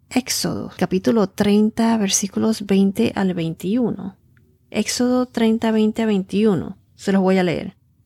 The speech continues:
Aquí Dios ya había hecho una ley de que para entrar en el tabernáculo deberían lavarse los pies para que no mueran. Se los voy a leer. "Al entrar en la tienda de reunión,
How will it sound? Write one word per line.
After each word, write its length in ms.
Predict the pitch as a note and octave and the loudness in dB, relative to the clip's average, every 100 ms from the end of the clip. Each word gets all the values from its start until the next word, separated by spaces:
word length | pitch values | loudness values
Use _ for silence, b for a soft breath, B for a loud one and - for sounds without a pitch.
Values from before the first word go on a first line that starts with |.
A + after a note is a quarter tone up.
| _ | _
Aquí 580 | - G3+ A3 A3 A#3 - - | -2 -2 2 2 2 -2 -12
Dios 520 | A3 B3 C4+ C#4 - | -4 0 2 2 -2
ya 360 | A3 G#3 G3 G#3 | -4 -2 0 0
había 320 | G#3+ A#3 A3+ | 0 2 2
hecho 460 | A#3 - B3 A#3+ - | 2 0 0 0 2
una 300 | A#3 A#3 A#3+ | 2 4 4
ley 480 | C4 B3 G3+ F#3+ _ _ _ | 4 4 2 0 _ _ _
de 100 | G#3 | -2
que 140 | G3 G3 | 0 -2
para 320 | F#3+ F3+ F3+ | -2 -2 -4
entrar 480 | - G3 F#3+ G#3 A3 | -2 -4 -2 -2 0
en 120 | C4+ | 2
el 120 | C4+ G#3 | 0 0
tabernáculo 920 | F#3+ F3 F#3 A#3 C#4+ G3+ E3+ E3 - _ _ _ _ _ | -2 -2 0 0 0 -4 -8 -8 -12 _ _ _ _ _
deberían 680 | A#3 G#3 G3 F#3+ F#3+ G3+ A#3 | 0 2 2 2 2 4 2
lavarse 480 | G3+ F#3 F3+ G3 A#3+ | 2 0 0 0 -2
los 240 | A3 F3+ - | -2 -4 -6
pies 500 | A#3 B3 A3+ - - _ _ | -2 0 0 -4 -14 _ _
para 240 | - G3 F#3 | -4 -2 -2
que 180 | G3 F#3 | -2 -2
no 160 | F#3 | 0
mueran. 560 | F#3 F#3+ E3+ - - - _ _ _ _ _ _ _ | 0 0 -4 -8 -16 -20 _ _ _ _ _ _ _
Se 180 | - A#3+ | -4 0
los 100 | G#3+ | 2
voy 160 | G3 F#3+ | 2 0
a 80 | |
leer. 260 | F#3 F3+ - _ - | 0 -6 -12 _ -2
"Al 160 | A#3 A3+ | 2 4
entrar 640 | A3 G#3+ A#3+ B3+ D4 F4+ _ | 4 2 2 2 0 -2 _
en 200 | - A3+ | 0 0
la 100 | G3+ | 0
tienda 400 | G3 A3+ A#3+ C#4+ | 0 2 4 4
de 160 | C#4+ G#3 | 2 2
reunión, 640 | G3+ F#3+ G3 G3 F3 F#3 | 0 -2 0 -2 -4 -8